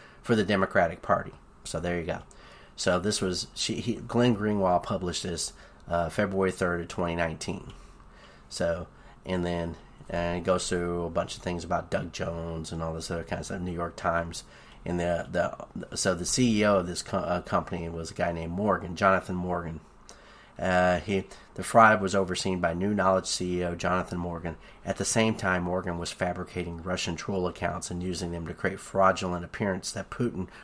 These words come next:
was trying to defeat Democratic Senate candidate. He was exploiting his social media expertise to claim Russians were interfering in the Alabama Senate election. In other words, Morgan used his own fake Russian accounts to lie to the public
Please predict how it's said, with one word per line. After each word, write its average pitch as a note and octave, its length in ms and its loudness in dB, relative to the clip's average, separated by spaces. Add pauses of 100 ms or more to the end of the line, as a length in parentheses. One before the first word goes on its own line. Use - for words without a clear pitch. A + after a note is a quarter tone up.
was F#2 100 -2
trying F#2+ 280 2
to F2 60 -4
defeat F2 420 -4
Democratic F2+ 500 0
Senate F#2+ 320 -2
candidate. F2 500 -4 (400)
He A2+ 120 2
was G2+ 140 2
exploiting F#2+ 500 0
his F2+ 120 -4
social G#2+ 340 -2
media F#2+ 400 0
expertise F2+ 840 -4
to F#2 100 -4
claim F2+ 320 0
Russians F#2+ 360 0
were F#2 220 -6
interfering F#2 480 -4
in E2+ 100 -4
the F2+ 180 -6
Alabama F#2 500 0
Senate F#2 420 -2
election. E2 480 -8 (380)
In F#2+ 80 0
other G2+ 160 6
words, F2+ 280 -2 (300)
Morgan G2+ 320 4
used G2 280 0
his F2+ 140 -2
own A#2 220 4
fake G#2+ 380 -2
Russian G2+ 320 -2
accounts F#2 420 -4
to F#2 120 -8
lie F#2 260 0
to - 120 -6
the A#2 60 0
public F2+ 400 -4